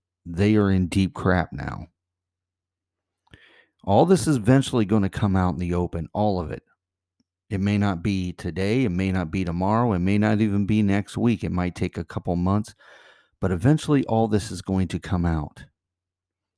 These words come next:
And somebody's gonna be paying heavily for this. And, and I think deep down the side, these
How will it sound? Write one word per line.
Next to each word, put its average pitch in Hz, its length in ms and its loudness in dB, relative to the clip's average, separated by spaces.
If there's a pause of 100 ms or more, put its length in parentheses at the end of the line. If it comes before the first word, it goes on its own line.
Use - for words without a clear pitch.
And 92 140 -4
somebody's 190 420 4
gonna 147 200 4
be 127 100 6
paying 110 320 0
heavily 110 480 2
for 85 180 -6
this. 80 460 -8 (2000)
And, 104 300 0
and 104 180 -2
I 107 120 0
think 160 400 -2 (200)
deep 123 280 0
down 104 220 0
the 87 60 -4
side, 87 680 -6 (720)
these 110 320 -4